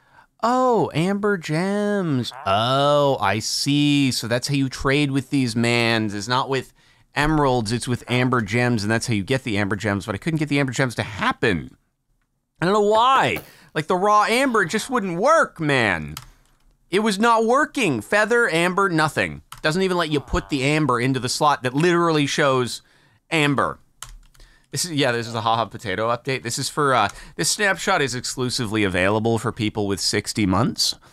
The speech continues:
on subscriptions on twitch dot T V slash Captain Sparkles. So, you know, make sure to get on it, and in five years, you too can play this snapshot.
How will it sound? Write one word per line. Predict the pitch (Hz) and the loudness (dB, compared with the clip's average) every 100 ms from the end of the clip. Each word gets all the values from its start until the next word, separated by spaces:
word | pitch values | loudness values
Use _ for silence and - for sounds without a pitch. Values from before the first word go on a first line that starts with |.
| - 127 | -20 -6
on | 104 107 98 92 90 | 0 2 2 0 -2
subscriptions | - 113 - 120 113 - 131 127 | -4 -4 -4 -2 -2 0 0 2
on | 113 101 98 | 2 0 -2
twitch | - 120 - | -4 -4 0
dot | 101 - | -2 0
T | 95 | -2
V | 104 | 0
slash | - 95 87 - | 0 0 -2 -2
Captain | - 92 95 | -2 -2 -2
Sparkles. | 92 98 92 120 113 | 0 0 0 -2 -4
So, | - | -4
you | 78 87 | -6 -6
know, | 95 | -6
make | 101 107 | -6 -6
sure | - 110 | -4 -4
to | |
get | 92 101 | 0 0
on | 110 160 | 0 -2
it, | |
and | 101 | -4
in | 87 | -6
five | - 104 104 98 | -4 -2 -2 -2
years, | 107 151 123 | -2 -2 -2
you | |
too | 135 190 185 | -2 -2 -2
can | 80 | -4
play | 82 95 | -2 -2
this | 98 98 | -2 -4
snapshot. | - 101 - - - - - - | -4 -6 -8 -12 -12 -14 -10 -8